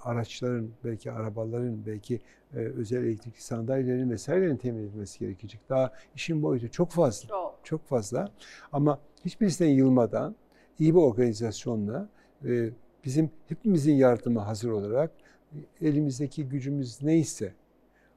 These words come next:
Speaker 1: o gücümüzün bir miktarını oraya ayırarak ki, e, şöyle bir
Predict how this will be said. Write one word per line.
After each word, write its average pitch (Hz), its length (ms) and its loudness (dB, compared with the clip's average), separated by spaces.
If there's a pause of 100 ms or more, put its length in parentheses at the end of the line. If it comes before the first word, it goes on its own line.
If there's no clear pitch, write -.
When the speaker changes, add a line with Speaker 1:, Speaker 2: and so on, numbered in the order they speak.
(120)
Speaker 1:
o 135 140 -2
gücümüzün 147 560 -4
bir 233 100 6
miktarını 123 580 6
oraya 117 340 -2
ayırarak 110 460 -4 (240)
ki, 156 200 -2 (440)
e, 131 140 -4
şöyle 165 360 0
bir 120 160 2